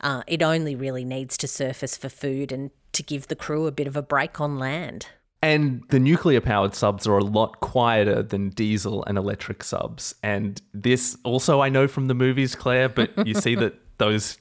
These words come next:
Speaker 2: diesel electric subs have to come to the surface to, you know, refuel or recharge,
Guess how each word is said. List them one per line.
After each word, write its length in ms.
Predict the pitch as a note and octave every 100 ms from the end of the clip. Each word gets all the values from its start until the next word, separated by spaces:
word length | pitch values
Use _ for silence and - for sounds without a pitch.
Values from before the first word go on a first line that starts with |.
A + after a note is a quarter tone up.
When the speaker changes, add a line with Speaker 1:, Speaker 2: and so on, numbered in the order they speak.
| A#2+
Speaker 2:
diesel 560 | C#3 C#3+ D3 C3+ C3+ -
electric 400 | A2+ B2 C#3+ B2
subs 320 | - A2+ A2
have 260 | - B2+ -
to 80 | A#2+
come 300 | - G#2+ G#2+
to 120 | -
the 120 | G2+
surface 600 | - G#2+ G#2+ - G#2+ G#2
to, 300 | - G#2+ G2+ - - - - -
you 100 | A#2
know, 120 | G#2+
refuel 720 | G2 A2 B2 B2 A#2+ C3 B2+
or 120 | A2+ G2+
recharge, 760 | G#2 A2 - G#2+ G#2+ G#2+ G2+